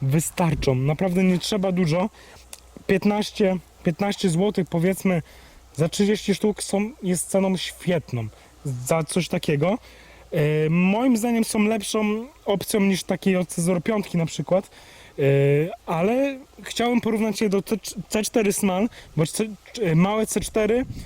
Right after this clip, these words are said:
pamiętam na teście, kiedy nagrywałem, były chyba również z dwa tysiące dziewiętnastego albo dwa tysiące dwudziestego roku i wypadły świetnie. Chciałbym zobaczyć, które z nich są lepsze, ale tak czy tak,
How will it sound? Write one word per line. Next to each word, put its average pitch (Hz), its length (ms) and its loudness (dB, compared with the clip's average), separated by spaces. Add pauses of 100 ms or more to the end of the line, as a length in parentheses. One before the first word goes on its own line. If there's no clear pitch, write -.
(200)
pamiętam 214 520 4
na 208 220 2
teście, - 340 0
kiedy 190 200 4
nagrywałem, 208 600 2 (300)
były 170 180 4
chyba 185 200 0
również 214 280 2
z 190 40 -2
dwa 190 140 -2
tysiące 202 460 0 (140)
dziewiętnastego 196 640 -2
albo 185 200 0
dwa 175 180 -2
tysiące 185 320 -2
dwudziestego 180 440 0
roku 233 300 0 (580)
i 175 100 4
wypadły 196 540 0
świetnie. 170 640 -2
Chciałbym 185 340 0
zobaczyć, 180 420 -2 (200)
które 180 280 2
z 160 40 2
nich 175 160 4
są 175 120 0
lepsze, 175 380 0 (420)
ale 294 160 2
tak 359 180 -2
czy - 120 0
tak, 392 260 -2